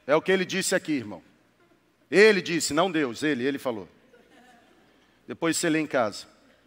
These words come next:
Atrapalha o sermão não, tá, irmão? Não tem no esboço Jeremias cinquenta, vinte. Ô, irmão, olha pra cá. Pode ter certeza de uma coisa. Grave isso aí.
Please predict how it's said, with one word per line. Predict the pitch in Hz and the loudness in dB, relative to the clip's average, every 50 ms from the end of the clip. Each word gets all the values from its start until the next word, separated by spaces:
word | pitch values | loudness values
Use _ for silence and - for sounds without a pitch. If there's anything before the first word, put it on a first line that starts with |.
| _ _ _ _ _ _ _ _ _ _ _ _ _ _ _ _ _ _ | _ _ _ _ _ _ _ _ _ _ _ _ _ _ _ _ _ _
Atrapalha | - 110 - 151 147 - 170 175 175 | -18 -4 0 0 2 2 2 0 0
o | |
sermão | 160 - 165 147 143 143 139 | -2 -4 -4 -4 -2 -4 -4
não, | 123 110 | -6 -8
tá, | 98 - 156 | -6 -6 -6
irmão? | 160 107 90 - _ _ _ _ _ _ _ _ - - _ - - - - - - - 740 - - - - 807 - - - - - - - - - - - - - - - _ | -6 -6 -12 -18 _ _ _ _ _ _ _ _ -20 -20 _ -20 -20 -20 -20 -20 -20 -20 -20 -20 -20 -18 -18 -18 -18 -18 -18 -20 -20 -20 -20 -20 -20 -20 -20 -20 -20 -20 -20 _
Não | - 131 170 196 | -2 0 0 0
tem | 190 - - 190 | 0 2 2 2
no | 165 - 170 | 2 2 -2
esboço | 160 - 135 127 156 160 156 - - 147 | -2 -4 -2 0 0 0 0 0 -2 -4
Jeremias | 135 - 165 147 151 135 143 143 147 131 | -2 0 0 0 0 0 0 -2 -2 -2
cinquenta, | - - 143 - - 143 117 - 131 135 | -4 -6 -4 -4 -4 -4 -4 -4 -6 -6
vinte. | 110 104 113 104 - - - - - - - - - - - - - - - - - - - - - - - - - - _ _ _ _ _ _ _ _ _ _ _ _ _ _ _ _ - - - _ _ _ _ | -6 -8 -10 -12 -12 -16 -20 -20 -20 -20 -20 -20 -20 -20 -20 -20 -20 -20 -20 -20 -20 -20 -20 -20 -20 -20 -20 -20 -20 -20 _ _ _ _ _ _ _ _ _ _ _ _ _ _ _ _ -20 -20 -20 _ _ _ _
Ô, | - 247 | 6 6
irmão, | 247 247 269 269 | 8 8 8 8
olha | 254 262 269 262 | 10 10 8 8
pra | 220 233 | 8 6
cá. | 226 - 208 185 151 127 113 - - - - - - | 6 8 8 6 6 6 0 -6 -14 -18 -16 2 4
Pode | 226 254 208 220 | 4 4 4 4
ter | - 247 233 | 4 4 4
certeza | - - 220 190 - 202 214 202 170 | 6 6 4 4 4 2 2 2 2
de | 190 147 190 | -2 -4 0
uma | 196 185 170 | 0 0 0
coisa. | - 160 156 139 120 - - - - - | 2 -2 -2 -2 -2 -6 -10 -16 -10 0
Grave | - 185 196 202 180 196 | 4 8 8 8 6 4
isso | 185 - 196 | -2 0 0
aí. | 185 160 143 120 101 | 0 0 0 -2 -6